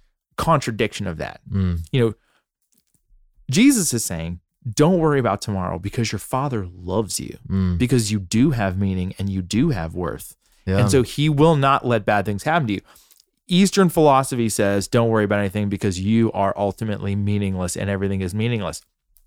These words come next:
Speaker 1: I think especially today, when those ideas are subtle. I mean, I don't think there's a lot of,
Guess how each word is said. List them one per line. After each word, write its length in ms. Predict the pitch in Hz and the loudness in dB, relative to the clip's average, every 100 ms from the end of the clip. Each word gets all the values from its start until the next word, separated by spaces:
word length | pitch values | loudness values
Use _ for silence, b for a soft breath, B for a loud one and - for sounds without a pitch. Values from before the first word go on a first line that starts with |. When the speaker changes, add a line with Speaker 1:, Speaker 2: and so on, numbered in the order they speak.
| - - | -10 -2
Speaker 1:
I 80 | |
think 140 | 135 135 | 0 0
especially 500 | - 160 160 180 147 | 2 2 2 2 0
today, 380 | - 98 - _ b b b b | 0 -4 -6 _ b b b b
when 280 | 135 135 123 | 4 4 6
those 220 | 143 156 | 6 6
ideas 360 | 143 135 131 | 4 4 4
are 80 | 120 | 2
subtle. 460 | - - 185 80 - | -2 0 0 0 -4
I 60 | 127 | -2
mean, 100 | 127 | 2
I 40 | |
don't 120 | 147 | 2
think 100 | 147 | 2
there's 120 | 127 117 | 0 2
a 20 | |
lot 180 | 113 | 2
of, 140 | 113 | 2